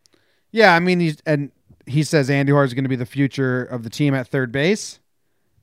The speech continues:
I'm not sold on that. Gleyber's the future of the team at short or second.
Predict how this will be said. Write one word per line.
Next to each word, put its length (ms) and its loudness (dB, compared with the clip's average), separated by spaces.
I'm 140 -4
not 180 0
sold 300 4
on 140 -8
that. 200 -20
Gleyber's 500 2
the 80 0
future 400 0
of 80 0
the 80 -4
team 280 -2
at 120 -4
short 340 0
or 100 -6
second. 500 -6